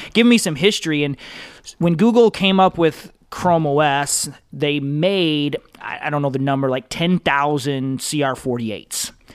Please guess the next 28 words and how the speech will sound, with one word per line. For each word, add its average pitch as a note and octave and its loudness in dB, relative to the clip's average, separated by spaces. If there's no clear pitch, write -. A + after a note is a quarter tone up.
And C#3+ -2
their D3 2
idea F3+ 4
was D#3+ 0
to D#3 -6
give C#3+ 0
them D3 -2
to C#3+ -2
different C3 -6
companies C3+ -4
and A2 -10
partners C3+ -4
and A#2+ -2
just, - -6
you B2 -10
know, A2 -8
help - -4
them B2+ -2
figure - -8
out B2+ -4
what A#2 -10
this G#2+ -8
idea C3 -2
was. G2+ -6
Nobody A#2 -2
would G2+ -6
take G2+ -8
them. - -18